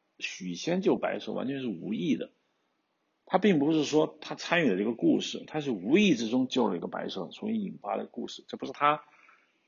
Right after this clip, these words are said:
主动要干的事情。在我们的叙事逻辑中，好的故事有三要素，不知道大家还记不记得住。第一个就是我们叫角色驱动，就是说故事是由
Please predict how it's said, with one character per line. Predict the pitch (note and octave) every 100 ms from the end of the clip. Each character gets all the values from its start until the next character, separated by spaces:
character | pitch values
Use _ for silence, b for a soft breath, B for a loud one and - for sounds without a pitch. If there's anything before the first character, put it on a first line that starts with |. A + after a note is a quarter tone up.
| _ _ _
主 | - G2 F#2
动 | D3+ D3
要 | A#2+
干 | - A2
的 | G2
事 | - G2
情。 | E2+ -
在 | - D3
我 | G2
们 | F#2
的 | A#2+ A#2+
叙 | - D#3+
事 | B2 A2+
逻 | E2+ F#2+
辑 | A#2
中， | G2+ A#2 - _ _ _ -
好 | - - E2+
的 | A2
故 | D3+ C#3
事 | A2+
有 | F2 D2
三 | -
要 | C#3 C3
素， | G#2 - - _ _ _ _ -
不 | G#2+
知 | A#2+
道 | A2+
大 | G#2
家 | G2+
还 | F#2+ F2+ - _ -
记 | B2+
不 | F#2+
记 | F2 F2
得 | D#2+
住。 | G#2+ G2 _ B B B B -
第 | F3+
一 | B3+ C#4+
个 | F#3
就 | A#2 A2+
是 | G#2+
我 | F2+
们 | E2+ G2
叫 | G2+ D2+
角 | - F2+
色 | C3+ G#2+
驱 | - C3+
动， | C#3+
就 | A2+ D3+
是 | C#3
说 | F3+ - b b b _ _ _ _ _ _ _ _ _ _ _ _
故 | C4+ B3+ D#3
事 | -
是 | A2+ - B2+
由 | G#2+ A2